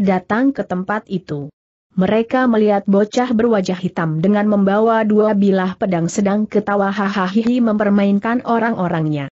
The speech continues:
"Tahan," seru Seng Ketua, suaranya keras berkumandang dalam ruangan itu hingga orang-orang Cit Seng Pei pada hentikan kepungannya, akan tetapi mereka masih terus mengawasi Lo In yang saat itu sedang ketawa-ketawa berdiri di atas sebuah meja.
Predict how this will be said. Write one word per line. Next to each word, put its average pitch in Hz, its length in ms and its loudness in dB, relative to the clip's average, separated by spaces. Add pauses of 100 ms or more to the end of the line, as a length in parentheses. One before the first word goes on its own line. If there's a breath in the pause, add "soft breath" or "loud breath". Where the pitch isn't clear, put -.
(340)
"Tahan," 220 320 -2
seru 208 320 -2
Seng 277 480 0
Ketua, 226 560 0 (180)
suaranya 196 720 0
keras 214 400 -4
berkumandang 226 800 2
dalam 214 320 4
ruangan 202 480 0
itu 196 240 -4
hingga 202 480 0
orang-orang 190 560 -2
Cit 269 240 -6
Seng 214 240 -4
Pei 247 480 4
pada 190 240 0
hentikan 202 560 -2
kepungannya, 233 800 2 (240)
akan 180 320 -2
tetapi 247 480 0
mereka 220 560 0
masih 190 400 -2
terus 233 400 -2
mengawasi 208 560 0
Lo 220 80 0
In 233 240 4
yang 202 160 2
saat - 400 -4
itu 208 160 0
sedang 208 400 0
ketawa-ketawa 196 960 0
berdiri 196 640 0
di 220 160 0
atas 160 400 -6
sebuah 190 320 2
meja. 151 400 -2